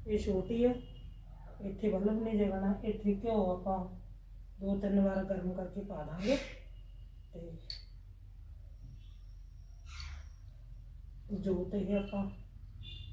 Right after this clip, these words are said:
ਜਗਾ ਦਿੰਦੇ ਆ। ਕੜਾਹ ਪ੍ਰਸ਼ਾਦ ਦੀ ਦੇਗ ਆਪਾਂ ਲਿਆਉਣੀ ਆ ਚੱਕ ਕੇ, ਤੁਹਾਨੂੰ ਦਿਖਾਉਣੀ ਆ ਜੀ। ਇਹ ਆਪਾਂ ਬੱਤੀ ਪਾਤੀ ਇਹਦੇ ਵਿੱਚ, ਛੋਟੀ ਜੋਤ ਦੇ ਵਿੱਚ। ਦੇਖੋ, ਆਪਾਂ ਇੱਥੇ ਰੱਖ ਦਿੰਦੇ ਆ।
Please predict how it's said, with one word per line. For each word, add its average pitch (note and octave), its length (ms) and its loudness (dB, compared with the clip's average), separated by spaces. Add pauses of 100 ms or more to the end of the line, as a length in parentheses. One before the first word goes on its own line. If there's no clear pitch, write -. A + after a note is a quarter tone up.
(800)
ਜਗਾ F#3 460 -4
ਦਿੰਦੇ G3 480 4
ਆ। A3 140 4 (160)
ਕੜਾਹ G3+ 240 2
ਪ੍ਰਸ਼ਾਦ G#3+ 440 2
ਦੀ G#3 100 4
ਦੇਗ F#3+ 320 2
ਆਪਾਂ G#3 300 2 (1160)
ਲਿਆਉਣੀ G#3 500 4
ਆ G#3 40 4
ਚੱਕ A3 320 2
ਕੇ, A3+ 80 2
ਤੁਹਾਨੂੰ G#3+ 380 6
ਦਿਖਾਉਣੀ G3 420 4
ਆ A3+ 180 4
ਜੀ। B3+ 200 4 (800)
ਇਹ G#3+ 80 8
ਆਪਾਂ G#3 220 8
ਬੱਤੀ G3 320 8
ਪਾਤੀ F#3+ 420 2
ਇਹਦੇ A3 200 6
ਵਿੱਚ, - 160 8
ਛੋਟੀ G#3 320 6
ਜੋਤ G3+ 240 4
ਦੇ G3+ 140 0
ਵਿੱਚ। G3 320 2 (800)
ਦੇਖੋ, - 580 0
ਆਪਾਂ - 240 -4
ਇੱਥੇ G3 400 0
ਰੱਖ G3 320 0
ਦਿੰਦੇ G#3 240 6
ਆ। B3 120 4